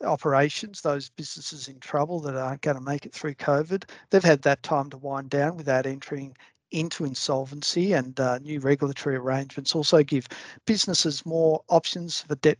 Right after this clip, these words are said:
restructuring. So while the insolvencies will rise, um, they're unlikely, uh, I think, to exceed pre-pandemic levels, which is important. And also, I think that it'll be a gradual unwind. So it, hopefully it won't,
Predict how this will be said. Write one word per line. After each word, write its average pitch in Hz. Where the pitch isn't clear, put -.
restructuring. 156
So 147
while 175
the 156
insolvencies 147
will 175
rise, 196
um, 135
they're 143
unlikely, 143
uh, -
I 143
think, 214
to -
exceed 175
pre-pandemic 185
levels, 196
which 156
is 135
important. 151
And 156
also, 160
I 139
think 143
that 139
it'll 143
be 135
a 123
gradual 131
unwind. 127
So 131
it, -
hopefully 143
it -
won't, 127